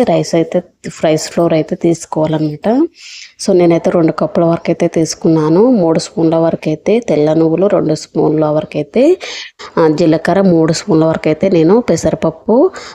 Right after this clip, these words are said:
కొద్దిగా కరివేపాకు, కొత్తిమీర కూడా కట్ చేసుకొని వేసుకోవాలి. నెక్స్ట్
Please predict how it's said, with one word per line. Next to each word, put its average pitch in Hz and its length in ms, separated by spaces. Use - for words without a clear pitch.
కొద్దిగా 165 320
కరివేపాకు, 170 600
కొత్తిమీర 160 420
కూడా 165 160
కట్ 151 200
చేసుకొని 170 440
వేసుకోవాలి. 156 720
నెక్స్ట్ - 280